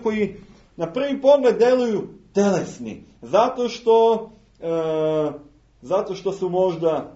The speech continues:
neuredni, razumete? I onda čovjek, kada vidite nekog neurednog čovjeka, vi mislite, „Ah, taj čovjek, on je, on je telesan.”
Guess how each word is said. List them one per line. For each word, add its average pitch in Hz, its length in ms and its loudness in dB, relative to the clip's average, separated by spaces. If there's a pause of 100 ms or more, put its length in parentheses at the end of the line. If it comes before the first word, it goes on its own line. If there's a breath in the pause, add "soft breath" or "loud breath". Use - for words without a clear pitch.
neuredni, 113 840 -2 (300)
razumete? 95 440 -18 (1000)
I 202 120 -4
onda 247 280 -2
čovjek, 247 300 -2
kada 208 160 -2
vidite 226 320 -2
nekog 208 300 -6
neurednog 220 540 2 (100)
čovjeka, 208 680 -2 (200 loud breath)
vi 202 160 0
mislite, 196 720 -2 (160)
„Ah, 226 120 -2 (180)
taj 151 180 -4
čovjek, 139 320 -4 (920)
on 127 200 -10
je, 113 160 -8
on 139 160 -8
je 113 120 -10
telesan.” - 500 -10